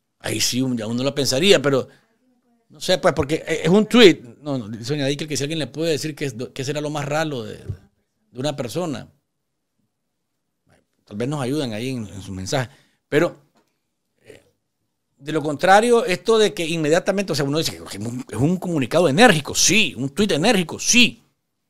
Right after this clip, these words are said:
Pero más allá de eso, Ortega se carcajea, le, le,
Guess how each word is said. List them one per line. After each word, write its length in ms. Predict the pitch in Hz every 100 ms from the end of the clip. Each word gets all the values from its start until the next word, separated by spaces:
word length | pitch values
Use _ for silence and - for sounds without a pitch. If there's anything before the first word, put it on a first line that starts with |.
| _ _ _ _ _ _
Pero 220 | 101 95
más 220 | 101 139
allá 260 | 170 160 175
de 240 | 165 147
eso, 400 | 170 - 208 208 _ _ _ _ _ _ _ _ _ 95 92 90 85 _ _ _
Ortega 680 | - 90 - 143 160 123 - _ _ _ _ _ -
se 120 | 95
carcajea, 680 | - - 98 139 208 165 110
le, 120 |
le, 120 | 87